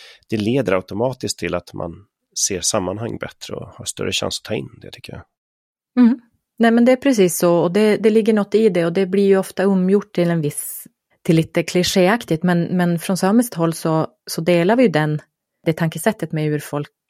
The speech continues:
Speaker 2: över världen. Vi brukar ofta prata om att vi har lånat våra marker av våra barn. Eh, därför att det är vårat, vårat ansvar att använda markerna på ett sånt sätt så att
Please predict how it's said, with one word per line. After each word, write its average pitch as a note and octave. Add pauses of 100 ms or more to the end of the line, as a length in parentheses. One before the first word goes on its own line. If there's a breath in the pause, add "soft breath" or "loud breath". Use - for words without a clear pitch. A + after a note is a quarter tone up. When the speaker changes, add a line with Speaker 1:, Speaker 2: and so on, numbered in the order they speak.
(100)
Speaker 2:
över F#3+
världen. C#3+
Vi D#3
brukar E3
ofta -
prata E3
om F#3
att D3
vi D3+
har D3
lånat D3+ (680)
våra D#3+
marker D3
av C#3+
våra D#3
barn. F3 (800)
Eh, D#3+
därför D#3+
att D#3
det F#3
är G3
vårat, D3+ (200)
vårat E3
ansvar D3+
att - (360)
använda F#3
markerna D#3+
på D#3
ett -
sånt D3+
sätt - (840)
så F3
att -